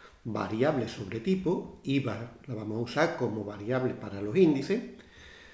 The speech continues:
A va a ser variable sobre familia de conjuntos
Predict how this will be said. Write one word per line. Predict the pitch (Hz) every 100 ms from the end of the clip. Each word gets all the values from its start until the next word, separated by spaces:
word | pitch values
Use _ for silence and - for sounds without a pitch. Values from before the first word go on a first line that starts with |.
| - - - - - - _ -
A | 170 190 - - -
va | - 113 123
a |
ser | 127 - 143 147 - -
variable | 123 - 113 110 110 165 175 127
sobre | 98 - 127 117 110 110
familia | - 113 107 98 117 127 135
de | 139 127
conjuntos | 123 113 113 165 165 - 113